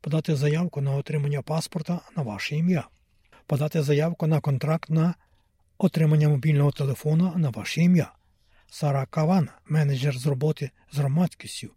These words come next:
в A D K, Службі національної ідентичності та кіберпідтримки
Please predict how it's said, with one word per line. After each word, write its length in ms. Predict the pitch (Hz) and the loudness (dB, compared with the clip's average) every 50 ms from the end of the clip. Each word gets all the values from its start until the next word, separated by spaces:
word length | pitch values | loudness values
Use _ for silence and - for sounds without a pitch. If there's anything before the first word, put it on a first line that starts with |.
| _ _ _ _ _ _ _ _ - | _ _ _ _ _ _ _ _ -8
в 100 | 147 139 | -4 -2
A 340 | 151 - - 170 160 156 143 | -2 -2 0 0 0 0 0
D 320 | 135 165 147 131 - - | 0 0 -2 -2 0 0
K, 220 | 196 185 151 117 - _ _ _ _ - _ _ _ _ _ _ _ _ - | 0 0 0 -2 -6 _ _ _ _ -20 _ _ _ _ _ _ _ _ -16
Службі 360 | - - 180 170 147 135 143 | -8 -2 -2 -2 0 0 -2
національної 640 | 143 143 - - 151 151 156 151 151 156 160 143 | -2 -2 -2 -2 0 0 2 2 2 2 0 0
ідентичності 760 | 135 139 151 139 - - 170 - - - 147 131 - - 151 | 0 -2 -2 -2 0 -2 -4 -2 -2 -4 -6 -6 -6 -8 -10
та 180 | - - 160 139 | -8 -6 -8 -8
кіберпідтримки 920 | - - 170 147 151 139 - - 151 - - 165 156 143 123 - - - | -6 -4 -4 -2 -2 -4 -4 -6 -8 -6 -2 -2 -2 -2 -4 -6 -12 -20